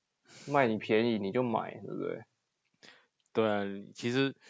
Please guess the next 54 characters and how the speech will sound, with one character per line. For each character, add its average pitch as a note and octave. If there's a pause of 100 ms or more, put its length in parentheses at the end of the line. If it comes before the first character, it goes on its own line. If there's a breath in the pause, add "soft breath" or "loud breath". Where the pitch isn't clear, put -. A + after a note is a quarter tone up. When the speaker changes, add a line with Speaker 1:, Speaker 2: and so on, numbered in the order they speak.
(540 soft breath)
Speaker 2:
当 G3
然 F#3+
大 E3+
部 E3+
分 C#3
人 G#2+
都 B2
是 A#2
这 A2
样 G2+
啊， F2
因 B2
为 C3
就 B2+
是 B2
外， A#2+ (480 soft breath)
外 C3
行 A2
看 A#2+
热 A#2+
闹 A2+
嘛， F2
内 G#2+
行 G2
看 G2+
门 F2
道 F#2+
啊。 D#2+ (140)
Speaker 1:
嗯。 G#2+ (140)
Speaker 2:
对 G#2+
啊， F#2
我 A2+
们 A#2+
会 C#3
去 C3+
看 B2
说 A#2+
这 B2
东 A#2
西 A#2
在 A#2
这 A2
个 G#2+
圈 G2+
子 F#2
说 F#2+
是 A2
不 G2+
是 G#2
新 G2+
的， F2
是 G#2
不 G#2+
是 G#2